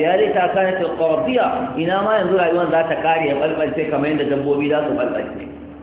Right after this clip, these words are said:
ya zama kasa." Sai ya gode wani. Allah Ta'ala ya ce dukiyarsa ba ta amfane shi. "Ma aghna anni maliya", sai ce, "Dukiyata ba ta min amfani ba.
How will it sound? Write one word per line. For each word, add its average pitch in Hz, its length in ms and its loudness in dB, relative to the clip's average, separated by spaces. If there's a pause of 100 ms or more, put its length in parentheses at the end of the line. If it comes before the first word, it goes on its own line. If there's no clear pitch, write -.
(100)
ya 127 160 0
zama 139 160 2
kasa." 131 320 -4 (480)
Sai 139 80 0
ya 139 80 4
gode 135 240 0
wani. - 260 -4 (1800)
Allah 135 320 0
Ta'ala 131 240 2
ya 135 160 0
ce 127 120 -2 (120)
dukiyarsa 143 640 0
ba - 140 0
ta - 60 -4 (120)
amfane 101 380 -4
shi. - 140 -8 (1700)
"Ma 131 360 -2
aghna 135 240 0 (200)
anni 170 560 0
maliya", 131 680 0
sai 160 180 -4
ce, 143 160 -2
"Dukiyata 165 520 0
ba 143 120 0
ta 147 80 -2
min 214 160 -2
amfani 165 480 -4
ba. 165 80 -10